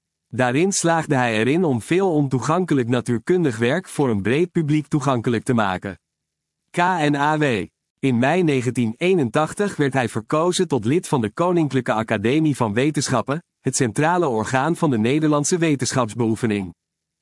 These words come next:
In mei achttien vierentachtig werd hij ook gekozen tot lid van een ander vooraanstaand wetenschappelijk gezelschap, de Hollandse Maatschappij der Wetenschappen in Haarlem. Die maatschappij dateert uit zeventien tweeënvijftig en is een typisch product van de verlichting.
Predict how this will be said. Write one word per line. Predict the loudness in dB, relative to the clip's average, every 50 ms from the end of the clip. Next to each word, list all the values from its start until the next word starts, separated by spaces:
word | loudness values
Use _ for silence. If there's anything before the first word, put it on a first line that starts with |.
| _ _ _ _
In | -2 0 2 2
mei | 2 2 2 0 0
achttien | 0 -2 -2 -2 -2 -2 -2 -2
vierentachtig | -2 -2 0 2 2 0 0 0 0 -2 -2 -2 -2 -4 -4 -2 -2
werd | -2 -2 0
hij | 0 -2 -2 -2 -2
ook | -2 -2 0 0
gekozen | -2 -2 0 0 0 0 0 0 -2 -2
tot | -2 -2 -2 0
lid | 0 0 -2 -2 -2
van | -2 0
een | 0 -2 -2
ander | -2 0 0 2 0 0 0
vooraanstaand | -2 -2 0 0 0 0 0 -2 0 0 0 0 0 0
wetenschappelijk | 0 -2 0 -2 -4 -4 -2 -2 -2 0 0 0 -2 0
gezelschap, | -2 -4 -2 0 0 0 0 0 0 -2 -2 -2 -4 _ _ _
de | -4 -2
Hollandse | 0 0 2 2 2 2 0 0 0 0
Maatschappij | 0 0 0 -2 -4 -4 -2 0 0 0 0 0
der | 0 0
Wetenschappen | 0 0 0 0 -2 -2 -2 -2 -2 -2 0 0 2
in | 2 2 2
Haarlem. | 2 2 0 0 0 0 -2 -2 -4 -8 -12 _ _ _ _ _ _ _ _ _ _ _ _
Die | _ -4 -2 0 2
maatschappij | 2 0 0 0 -2 -2 -2 0 0 0 0 2 0
dateert | 0 -2 0 0 0 0 2 0
uit | 0 -2 -2 -2
zeventien | -2 0 0 2 0 0 -2 0 -2 -2 -2
tweeënvijftig | -2 -2 0 2 0 0 0 0 0 0 0 -2 -2 -2 -4 -4 -4 -6
en | _ 0 0
is | 0 0
een | 0 -2 -4 -2
typisch | -2 -2 0 0 0 -2 -2
product | -2 -2 -2 0 0 0 -2 -2 0
van | 0 0 2
de | 2 2
verlichting. | 2 2 2 2 0 0 -2 -2 -2 -2 -4 -10